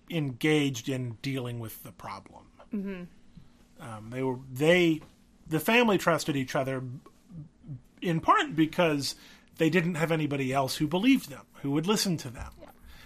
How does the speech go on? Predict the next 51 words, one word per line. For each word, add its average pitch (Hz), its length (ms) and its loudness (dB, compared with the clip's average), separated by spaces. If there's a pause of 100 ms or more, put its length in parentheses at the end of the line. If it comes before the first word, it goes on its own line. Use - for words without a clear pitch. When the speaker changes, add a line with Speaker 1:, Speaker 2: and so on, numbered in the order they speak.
(180)
Speaker 1:
They 151 120 0
were 156 120 0
the 151 140 2
only 147 240 -2
ones 135 340 -4
who 135 140 -6
could 151 340 0
do 123 120 -6
it. - 120 -18
And 160 140 0
when, 196 300 4 (560)
um, 131 420 0
he 160 100 -4
gets 151 200 -2
the - 60 -10
phone 349 220 0
call 135 160 -2
from 143 140 -6
his 160 120 -4
daughter, 180 380 2 (540)
he's 139 120 -14
like, 139 120 -10
"She's 151 180 -6
alive. 196 460 4
She's 139 140 -6
in 165 80 0
a 165 60 0
thing." 208 220 0
Like, 135 200 -4
the 156 100 0
rest 247 300 6
of 240 40 2
the 190 80 4
family 156 420 2
is 135 140 -2
never 151 460 0 (880)
Speaker 2:
They 240 80 -2
don't 208 80 12
Speaker 1:
questioning 214 360 4
Speaker 2:
haunt 196 180 -2
Speaker 1:
him. 185 220 -4
Speaker 2:
him. 185 40 -6
Speaker 1:
They 147 80 -2
don't 170 240 2
Speaker 2:
Yeah. 180 100 -4
Speaker 1:
show 185 260 8
them 147 400 -2
questioning 156 500 0
him. 117 160 -8
They're 135 100 -6
like, 131 240 0